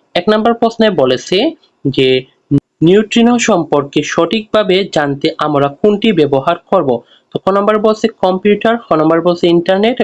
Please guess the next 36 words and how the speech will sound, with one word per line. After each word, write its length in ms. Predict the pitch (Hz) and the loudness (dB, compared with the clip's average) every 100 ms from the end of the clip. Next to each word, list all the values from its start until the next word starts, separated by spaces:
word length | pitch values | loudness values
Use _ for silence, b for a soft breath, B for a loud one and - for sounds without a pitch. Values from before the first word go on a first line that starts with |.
| 151 | -2
গ 120 | 147 | 0
নম্বর 260 | 156 160 165 | 0 0 0
বলছে 440 | 175 175 - 302 311 B _ | 0 0 -2 -2 -4 B _
যে 60 | 143 | -2
ল্যান্ড 340 | 135 143 165 170 | 2 2 0 -2
ফোন, 300 | - 220 269 - | 0 0 0 -2
আর 280 | 135 135 131 | -2 -2 -2
ঘ 140 | 127 | -2
নম্বরে 340 | 165 196 208 208 | 0 0 0 0
বলছে 420 | 202 - 214 269 B B 165 | -2 0 -2 -2 B B -2
মোবাইল 320 | 175 185 143 | 0 0 -2
ফোন। 260 | - 127 131 b _ | -4 -4 -6 b _
তো 100 | 151 | -6
প্রিয় 160 | 143 180 | -2 0
শিক্ষার্থীরা, 580 | 233 233 - 147 180 277 b _ | 2 0 0 0 0 -4 b _
এক 160 | 175 208 | -2 0
নম্বর 220 | 208 220 | 0 0
প্রশ্নের 280 | 220 220 226 | -2 -2 -2
সঠিক 220 | 233 226 | 0 2
অ্যান্সারটি 420 | 226 220 226 226 | 2 0 -2 0
হবে 380 | 220 135 175 269 - | 0 0 0 -2 -12
খ, 320 | - 147 208 - - | -2 0 0 -4 0
ইন্টারনেট। 460 | 180 175 143 127 - B B _ | 0 2 -2 -4 -8 B B _
তো 100 | 151 | -2
প্রিয় 140 | 170 | 0
শিক্ষার্থীরা, 340 | 202 226 233 233 | 0 0 0 0
আমি 160 | 175 190 | 0 0
just 240 | 202 208 - | 0 -2 0
তোমাদের 400 | 214 214 220 226 b b | 0 2 0 -2 b b
এই 120 | 151 151 | -4 0
প্রশ্নগুলো 460 | 185 180 214 220 - | -2 -2 0 0 0
অ্যান্সার 300 | 180 180 214 | -2 0 0
বলে 220 | 208 214 | 2 2
দিব, 200 | 214 220 | 2 0
তোমরা 380 | 226 156 139 143 | 0 0 0 0
এগুলো, 380 | 139 160 233 | 0 0 0